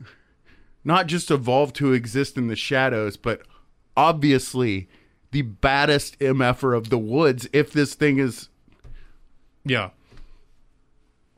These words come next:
Speaker 1: And I'm sorry, but th-,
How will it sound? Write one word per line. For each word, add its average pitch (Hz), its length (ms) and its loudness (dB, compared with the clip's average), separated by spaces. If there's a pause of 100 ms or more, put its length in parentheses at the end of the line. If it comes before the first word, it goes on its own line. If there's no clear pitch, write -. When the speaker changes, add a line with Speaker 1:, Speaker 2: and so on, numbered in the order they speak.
(920)
Speaker 1:
And 156 160 -2
I'm 156 140 -2
sorry, 160 420 0
but 117 400 0 (3750)
th-, 123 140 -2